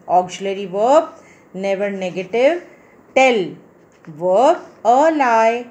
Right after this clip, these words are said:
object. Now in passive swapping, a lie will never be told by them. I hope so it is clear. Now let's move to the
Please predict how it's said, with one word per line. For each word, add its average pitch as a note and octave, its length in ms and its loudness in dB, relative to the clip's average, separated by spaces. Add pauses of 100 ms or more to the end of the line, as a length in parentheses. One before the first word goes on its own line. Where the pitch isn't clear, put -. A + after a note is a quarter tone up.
(120)
object. E3+ 580 -8 (180)
Now F3 200 -10
in F3+ 140 -14
passive F#3 640 -4
swapping, A3 640 -4 (480)
a F#3 160 -2
lie A3 840 2 (180)
will G3+ 420 -6
never F#3+ 640 0
be A3 360 -8
told F3+ 540 -4
by G3 460 -2 (340)
them. D#3 480 -10 (500)
I F3 140 -6
hope F3+ 220 -6
so G3+ 260 -10
it G3+ 160 -8
is G#3 200 -10
clear. B3 460 2 (420)
Now G3 160 -10
let's A3+ 340 -6
move G#3+ 280 -10
to G#3+ 120 -8
the C#4+ 380 -6